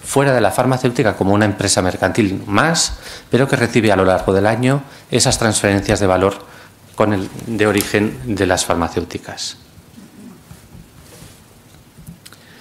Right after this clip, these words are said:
Necesitamos también otra cosa. No basta solamente con escribir el estudio,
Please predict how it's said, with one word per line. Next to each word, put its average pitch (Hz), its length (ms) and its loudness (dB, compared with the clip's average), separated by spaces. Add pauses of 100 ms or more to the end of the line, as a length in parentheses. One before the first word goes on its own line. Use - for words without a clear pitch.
(200)
Necesitamos 110 580 2
también 101 240 2
otra 90 220 -2
cosa. 92 400 0
No 104 200 4
basta 104 280 2
solamente 98 440 2
con 98 140 0
escribir 110 340 0
el 110 80 2
estudio, 120 480 0